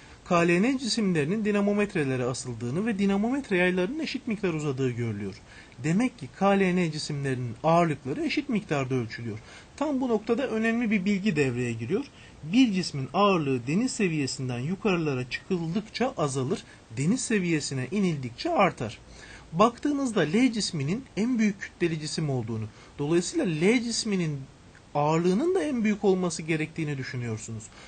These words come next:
Ancak L'nin ağırlığı diğerleriyle eşit çıkıyor. Bunun sebebi ne olabilir?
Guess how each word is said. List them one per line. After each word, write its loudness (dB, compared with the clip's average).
Ancak 2
L'nin 2
ağırlığı -2
diğerleriyle 0
eşit -2
çıkıyor. -6
Bunun 0
sebebi 2
ne 4
olabilir? 0